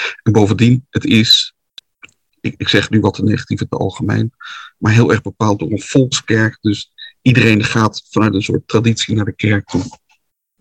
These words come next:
Maar eigenlijk ken je elkaar niet goed. En zeker is er niet een, maar zeggen, een, een, een, een delen van het geloof binnen de gemeenschap. Ik,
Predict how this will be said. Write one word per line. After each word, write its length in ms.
Maar 160
eigenlijk 340
ken 180
je 80
elkaar 320
niet 160
goed. 260
En 140
zeker 320
is 140
er 80
niet 300
een, 260
maar 120
zeggen, 300
een, 240
een, 220
een, 280
een 100
delen 320
van 160
het 120
geloof 380
binnen 240
de 80
gemeenschap. 640
Ik, 240